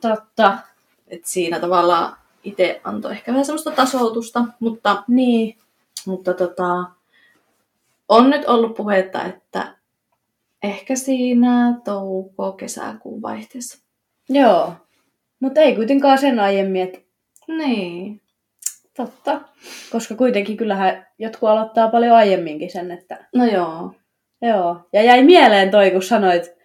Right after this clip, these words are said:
Speaker 1: silloin jo vähän tässä aiemmin, että sä olit, mitä sä olit ollut silloin? Kymmenen viikkoa ja sit olisi ollut seitsemän jäljellä.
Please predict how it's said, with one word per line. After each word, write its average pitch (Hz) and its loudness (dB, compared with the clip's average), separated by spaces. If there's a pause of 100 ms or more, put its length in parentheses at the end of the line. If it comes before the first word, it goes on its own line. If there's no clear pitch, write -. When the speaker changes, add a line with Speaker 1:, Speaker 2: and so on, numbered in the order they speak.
(420)
Speaker 1:
silloin 190 -2
jo 170 -4
vähän 175 -6
tässä - 0
aiemmin, 185 4
että 175 -2
sä 208 -2
olit, 175 -4 (380)
mitä 214 -2
sä 202 -6
olit 165 -4
ollut 165 -6
silloin? 170 -8 (640)
Kymmenen 208 2
viikkoa 165 -2
ja 160 0
sit - -10
olisi 165 -4
ollut 180 -4
seitsemän 180 -2
jäljellä. 190 0